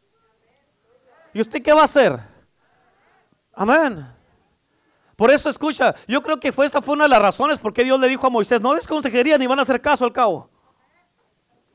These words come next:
Amén. Y la Biblia dice que cuando vinieron las pruebas, no pudieron permanecer. Viene la prueba y, y,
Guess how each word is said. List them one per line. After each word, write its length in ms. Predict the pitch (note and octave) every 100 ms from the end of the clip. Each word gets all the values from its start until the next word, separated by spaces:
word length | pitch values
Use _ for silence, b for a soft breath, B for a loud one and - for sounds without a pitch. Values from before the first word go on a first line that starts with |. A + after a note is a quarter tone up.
| _ _ _ _ _ _ _ _ _ _ _ _
Amén. 280 | - G#3 D#4+ A4+ - - _ _ _ _ _ _ _ _ _ _ _ _ _ _ _ _ _ _ _
Y 60 | A3
la 100 | G#3
Biblia 200 | C4+ C#4+
dice 260 | D#4 -
que 140 | C4 B3
cuando 260 | B3 A3+
vinieron 340 | A3 A#3 D4+ D#4
las 160 | B3+
pruebas, 600 | - C4 D4+ G#3 G3 - B B
no 220 | G#3 C4
pudieron 360 | C#4 C4 C#4 C#4
permanecer. 680 | C4 A3 G#3+ F#3+ - C4 G#3
Viene 220 | B3+ D4
la 200 | A#3+ -
prueba 400 | B3+ D4 D4 D#4 B B
y, 80 | G3+
y, 280 | A3 G#3+